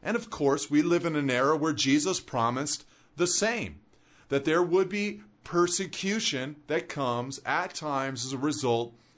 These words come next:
of preaching the gospel. Jesus told us in Matthew chapter five that we are to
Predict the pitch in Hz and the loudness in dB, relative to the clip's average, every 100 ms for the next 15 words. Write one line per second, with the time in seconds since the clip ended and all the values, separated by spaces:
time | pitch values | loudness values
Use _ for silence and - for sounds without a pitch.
0 | - 113 - 127 117 110 98 92 104 104 | -12 -10 -4 -2 -2 -4 -6 -2 0 0
1 | 101 - 92 78 120 117 120 - 127 127 | -2 -8 -12 -10 -10 -8 -8 -6 -4 -2
2 | 131 127 123 123 131 135 127 - 143 139 | -2 -2 -6 -2 -2 -4 -10 -4 -4 -2
3 | 131 - 135 147 175 - - - - _ | -8 -2 0 0 -2 -10 -20 -20 -20 _
4 | - 131 135 147 160 143 139 - 139 135 | -2 0 4 4 4 4 0 -2 -2 -2